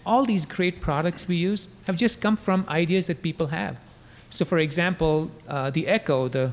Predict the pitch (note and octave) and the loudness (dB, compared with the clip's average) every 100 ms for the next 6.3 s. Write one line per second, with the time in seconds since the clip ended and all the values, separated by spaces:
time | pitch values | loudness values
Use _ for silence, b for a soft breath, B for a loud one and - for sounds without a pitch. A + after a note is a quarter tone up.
0 | - D3 D3 D3 D#3 C#3 D3+ - D3+ C#3 | -6 -2 2 2 0 -2 -2 -4 -6 -6
1 | - C#3 C3 C#3+ D3 C3+ C#3 B2+ D3+ - | -6 -4 -2 -4 -2 -2 -2 0 -4 -2
2 | G3 A3 - - - - B B B B | -2 -2 -4 -20 -20 -20 B B B B
3 | - D#3+ D#3 D#3 D#3+ D3+ D#3+ E3 D#3 D#3+ | 0 2 4 2 2 2 2 0 2 2
4 | F3+ D#3 F3 E3+ D#3 D#3+ D3+ D3+ D3+ F#3+ | 0 0 0 0 0 0 -2 -2 0 0
5 | F3 D3 D3 - A3+ F#3+ D3+ C#3+ C#3+ C3 | 0 -2 0 2 2 2 2 -2 -2 -2
6 | C3+ E3+ | -2 -2